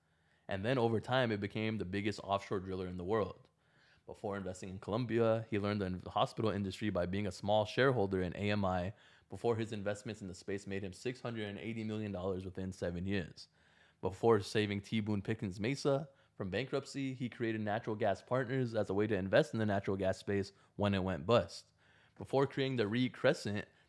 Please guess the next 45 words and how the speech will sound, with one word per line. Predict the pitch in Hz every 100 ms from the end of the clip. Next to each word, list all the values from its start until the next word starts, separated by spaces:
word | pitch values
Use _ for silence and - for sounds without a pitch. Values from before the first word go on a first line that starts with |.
| -
that |
ended | 98 110
up | 107
selling | - 120
for | 104
seven | - 120 139
billion | 123 120 117
dollars | 107 101 104
to | 92
Morgan | 98 110 98
Stanley | - 113 127 104
in |
two | 98 120
thousand | 120 107 104
seven, | 90 120 113 92 92 - _ _ _
he | - 139
got | 131 147
the | 135
knowledge | 117 117 123
of | 117 110
an |
impending | 104 101 - 123 131 131
bust | 113 101 104 -
and | 107
the | 95
solution | - 101 143 123
to | 110
operating | 82 110 120 107 98
real | 143
estate | 151 104
assets | 98 92 104 95 - _ _ _
when | - 107
he | 123
tried | - 127 127
saving | - 127 139
the | 120 -
S | 113 -
N | 110
L | 104 98
Texas | - 113 - 131
bank | 120 98 113
shares | - 107
in | 98
Fort | 87 117 123
Worth | 104 98 98